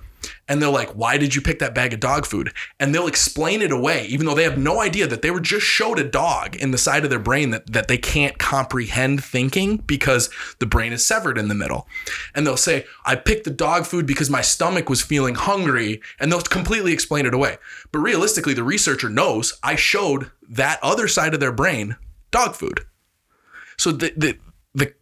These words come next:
subconscious knows what you're doing. It knows whether you're being good or bad. And that's where I think. Now, where I think atheists have it wrong is they say, "No religion,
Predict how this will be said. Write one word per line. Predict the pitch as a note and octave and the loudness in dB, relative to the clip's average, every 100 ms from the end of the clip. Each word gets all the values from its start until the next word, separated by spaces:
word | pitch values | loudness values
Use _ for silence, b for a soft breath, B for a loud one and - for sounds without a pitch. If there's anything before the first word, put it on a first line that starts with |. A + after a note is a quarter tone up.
| - | -2
subconscious | - A3+ E3+ - F3 - C3+ | 0 0 -2 0 0 0 0
knows | B2 B2+ B2+ B2 A2 G#2+ G#2+ | 0 2 2 2 2 0 -2
what | A#2 | 0
you're | A2+ | 0
doing. | G#2+ A2+ G2+ A#2 | 2 2 2 0
It | C3+ | -2
knows | B2+ C3 C3 A2 | 0 2 2 0
whether | A#2 | 2
you're | A2 G#2 | 2 2
being | G#2+ G#2 | 2 2
good | G2+ G2+ | 0 -2
or | |
bad. | F#2+ F#2 F2+ B B - | 0 0 -2 B B 0
And | C3 - B B B B - | 0 -2 B B B B -8
that's | G#2 B2+ D3 D3+ | -2 0 0 -2
where | A#2+ | 0
I | A#2+ G3 | 0 0
think. | - F2 - - B B - | -2 -8 -8 -10 B B -6
Now, | B2 C3 | -2 2
where | C#3 | 2
I | C3 | 2
think | D3 B2+ - | 0 -2 0
atheists | A#3+ C4+ E3 A#2+ A2+ | 0 0 0 0 0
have | A2 | 0
it | A2+ | 0
wrong | A2 G#2+ G#2 A#2 B2 | 0 2 2 -2 -2
is | B2 A#2 | -4 0
they | C3 F#3+ | 0 0
say, | - C3+ A#2+ A2 B B G#2 | 2 0 -2 -6 B B -12
"No | A#2 C#3 D#3 | -2 2 2
religion, | D3+ C#3 C3 C3 B2+ C3+ | 2 2 0 0 0 -2